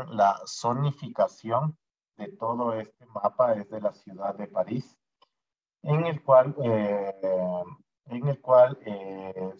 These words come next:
se debe realizar por zonas para poder realizar los, eh, el, los distintos, las distintas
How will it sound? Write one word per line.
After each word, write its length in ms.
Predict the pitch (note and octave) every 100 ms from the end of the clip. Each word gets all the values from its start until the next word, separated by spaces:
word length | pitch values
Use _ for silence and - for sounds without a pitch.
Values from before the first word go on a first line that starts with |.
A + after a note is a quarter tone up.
| _
se 120 | B2
debe 260 | A#2+ A#2+ B2+
realizar 640 | A#2+ A2 G#2 - A2+ A2+
por 180 | - A#2+
zonas 400 | A#2+ A#2 A2+ A#2+
para 300 | A#2+ A#2 A2+
poder 360 | - G2+ G#2 G#2+
realizar 640 | A2 G#2 G2 - G#2 A2 A#2
los, 260 | A2 G#2 -
eh, 360 | A2 F#2+ F#2+ -
el, 320 | G#2 A2 -
los 420 | G#2+ A#2 A2+ A#2
distintos, 840 | A#2+ A2+ - A2 A2 A2 A#2 A#2 -
las 220 | A#2+ A2
distintas 640 | A#2+ - A2 G#2+ A#2 -